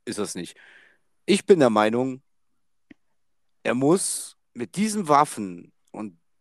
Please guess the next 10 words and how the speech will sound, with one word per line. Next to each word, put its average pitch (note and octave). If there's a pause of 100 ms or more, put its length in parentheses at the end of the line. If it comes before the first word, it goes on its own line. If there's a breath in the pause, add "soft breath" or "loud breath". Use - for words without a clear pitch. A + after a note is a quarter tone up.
(200)
diesen G2+
Schutz E3+
und G#2
mit G2
all B2
dem, B2
was G2+
er G#2
bekommen A2+
hat, A2+